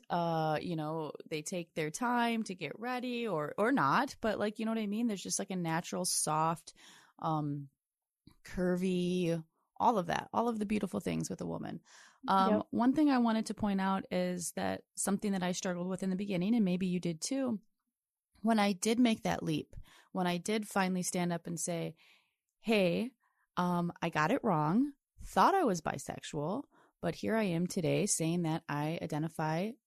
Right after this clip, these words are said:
Speaker 1: um, as a lesbian," I really felt, um, a little bit attacked from both, from both sides, where I had straight people all of a sudden saying, like, "Okay, well, I'm not,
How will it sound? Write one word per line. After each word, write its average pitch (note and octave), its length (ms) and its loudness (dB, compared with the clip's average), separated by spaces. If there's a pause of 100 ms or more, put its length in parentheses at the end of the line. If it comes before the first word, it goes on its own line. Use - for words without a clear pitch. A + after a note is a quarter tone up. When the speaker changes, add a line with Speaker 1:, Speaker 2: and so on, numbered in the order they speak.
Speaker 1:
um, E3 300 -2 (320)
as F3 180 0
a E3+ 60 -2
lesbian," F3+ 680 2
I C4 180 4
really A#3+ 420 2
felt, - 560 2 (440)
um, E3 520 4 (720)
a G3+ 80 8
little A#3 240 8
bit B3 120 6
attacked F3 640 2
from F#3+ 480 4
both, E3+ 540 4
from F3+ 300 0
both F3 420 0
sides, D#3+ 600 2
where D#3+ 460 2 (360)
I E3+ 160 6
had E3+ 460 2 (380)
straight A#3+ 360 2
people A#3 280 4
all F#3+ 180 4
of F#3 80 0
a - 260 -4
sudden F#3 300 2
saying, F3+ 340 2
like, E3+ 180 0
"Okay, C4+ 240 4
well, G#3+ 160 4
I'm G#3 120 4
not, C4 160 2